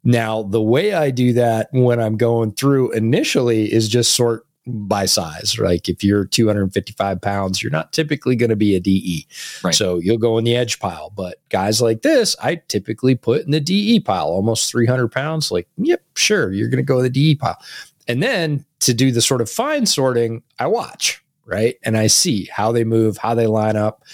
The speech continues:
Speaker 1: how they're typically deployed, how they look most comfortable. Do they ever drop in coverage? Things like that.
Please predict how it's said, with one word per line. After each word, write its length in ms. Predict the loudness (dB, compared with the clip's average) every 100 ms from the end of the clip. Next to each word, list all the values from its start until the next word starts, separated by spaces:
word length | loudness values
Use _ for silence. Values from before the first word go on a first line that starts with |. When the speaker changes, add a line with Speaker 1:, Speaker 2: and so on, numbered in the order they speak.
| -12
Speaker 1:
how 160 | -8 -4
they're 140 | -4
typically 440 | -2 -2 -2 0 0
deployed, 560 | 0 -2 0 2 0
how 180 | 0 0
they 120 | 0
look 180 | 0 0
most 280 | -2 -2 -2
comfortable. 520 | -4 -6 -2 0 0
Do 200 | 2 2
they 120 | 4
ever 140 | 2 0
drop 320 | 0 -2 0
in 100 | -2
coverage? 440 | -2 -2 -2 -2
Things 240 | 2 4 4
like 180 | 0
that. 240 | -4 -8